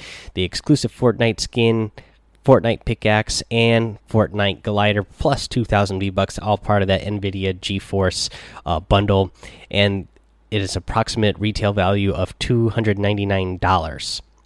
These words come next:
Alrighty, guys, that's, uh, what you got going on there. So be l-, on the lookout. Make sure you, uh, submit your, uh, pictures over there on Twitter.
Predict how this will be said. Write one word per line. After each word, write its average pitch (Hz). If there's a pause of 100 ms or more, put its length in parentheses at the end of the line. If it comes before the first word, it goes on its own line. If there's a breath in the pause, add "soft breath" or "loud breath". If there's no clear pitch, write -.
(760)
Alrighty, 98
guys, 80 (260 loud breath)
that's, 123
uh, 90 (100)
what 107
you 92
got 98
going 98
on 90
there. 127
So 127
be 117
l-, 147
on 123
the 127
lookout. 135
Make 107
sure -
you, 110 (300 loud breath)
uh, -
submit 110
your, 104 (280 loud breath)
uh, 87
pictures -
over 107
there 101
on 92
Twitter. 107